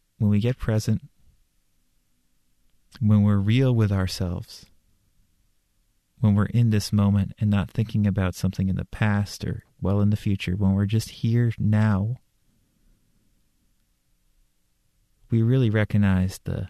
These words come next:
fluid, dynamic power of these teachings. You know, and speaking of Catherine Ponder, her most famous book, The Dynamic Laws of Prosperity. The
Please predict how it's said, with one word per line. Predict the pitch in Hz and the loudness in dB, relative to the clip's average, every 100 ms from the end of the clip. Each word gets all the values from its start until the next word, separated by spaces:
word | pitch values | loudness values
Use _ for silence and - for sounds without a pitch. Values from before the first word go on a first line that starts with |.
| _ _ _ _ _ _ | _ _ _ _ _ _
fluid, | _ - 117 120 117 113 110 101 _ _ _ - | _ -10 0 2 4 2 -2 -8 _ _ _ -8
dynamic | 101 104 101 104 107 107 101 - - _ _ | -2 0 2 2 2 2 0 -4 -16 _ _
power | - - 107 104 98 90 - | -14 -4 -2 0 0 -4 -4
of | 104 95 | -4 -4
these | 95 90 | -6 -10
teachings. | - - - - - - _ _ _ _ _ _ _ _ _ _ _ _ _ _ _ _ _ _ _ _ - | -10 -12 -10 -16 -18 -20 _ _ _ _ _ _ _ _ _ _ _ _ _ _ _ _ _ _ _ _ -2
You | 107 | 0
know, | 110 | 2
and | 92 | 0
speaking | - - 101 110 | -2 -6 -2 0
of | 98 | -2
Catherine | - 104 - - | -2 -4 -2 -4
Ponder, | - 120 120 101 110 - - - | -2 0 0 -2 -6 -10 -20 -2
her | 98 | 2
most | 98 98 | 2 0
famous | 104 101 87 | 0 -2 -2
book, | - 120 107 120 | -2 -2 -2 -4
The | 98 98 - | -4 -4 -4
Dynamic | 98 101 104 110 104 - | 0 2 2 2 -2 -4
Laws | 98 98 107 | -4 -2 -2
of | 98 95 | -2 -4
Prosperity. | 107 104 - 120 120 90 - - _ _ _ _ _ _ _ _ - | -2 -2 0 0 0 -2 -8 -14 _ _ _ _ _ _ _ _ -4
The | 110 107 107 | 0 2 2